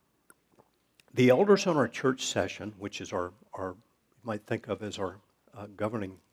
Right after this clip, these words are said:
board, the elders on our church session have been meeting, seeking to clarify our mission and values as a church so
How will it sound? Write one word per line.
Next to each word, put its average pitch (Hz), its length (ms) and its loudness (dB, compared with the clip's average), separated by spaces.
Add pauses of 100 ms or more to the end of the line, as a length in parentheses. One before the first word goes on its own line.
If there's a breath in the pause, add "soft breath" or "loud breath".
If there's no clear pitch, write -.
board, 101 340 0 (920 soft breath)
the 131 100 10
elders 202 320 6
on 170 100 0
our 135 120 0
church - 320 -4
session 123 420 -2
have 101 80 -4
been 107 220 0
meeting, 104 420 2 (1000)
seeking 208 520 4
to 135 80 4
clarify 127 920 2 (100)
our 110 160 4
mission 127 500 0
and 101 180 -4
values 110 560 0
as 104 140 -4
a 117 80 -8
church - 540 -4
so 135 480 0